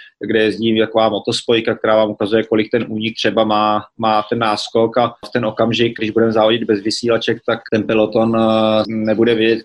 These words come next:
který přesně závodníci jsou v tom úniku, i když samozřejmě člověk si to hlídá, když,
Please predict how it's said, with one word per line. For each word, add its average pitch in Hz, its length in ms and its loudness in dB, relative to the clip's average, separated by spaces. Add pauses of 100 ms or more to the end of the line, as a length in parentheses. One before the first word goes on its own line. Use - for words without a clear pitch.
který 110 220 0
přesně 117 340 -4
závodníci 113 560 0
jsou 110 180 2
v - 80 -6
tom 113 140 0
úniku, 107 340 -4
i 107 40 4
když 107 140 2
samozřejmě 107 460 -4
člověk 104 260 -2
si 104 120 -10
to 117 120 -2
hlídá, 107 360 0
když, 110 140 0